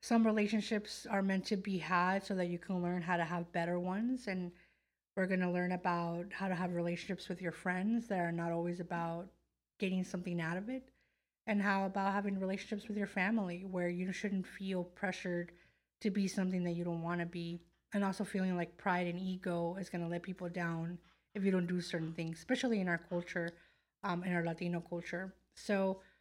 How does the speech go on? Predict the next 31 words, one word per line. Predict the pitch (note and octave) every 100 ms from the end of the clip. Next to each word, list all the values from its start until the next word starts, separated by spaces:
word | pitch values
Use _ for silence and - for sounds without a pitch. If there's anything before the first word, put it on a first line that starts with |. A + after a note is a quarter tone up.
| _ _
those | A#3
are | B3+
some | A#3+
of | A3
the | G3+
topics | G#3 F3+ F#3 -
that | F3
we're, | F3+ F3 F#3+
we'll | G#3
talk | F3 G3 F3+
about | F3+ E3+
throughout | E3+ F3 F3
this | F3
journey, | - F#3 F#3+ F3+ F3+
but | F3+ F3 G3
I | F3+
definitely | F#3+ F#3 F#3+
wanna | F3+ F3+
highlight | E3+ F3+ F3 F3
those | F3+ F3
in | E3+
my | E3 F#3
life | A3+ F3 F3 F3 _ _ _ -
right | F#3
now | F3+ F3
as | F3
you're | F3
getting | E3+ F3 E3+
to | E3
know | E3+ D#3
me. | D#3+ D#3+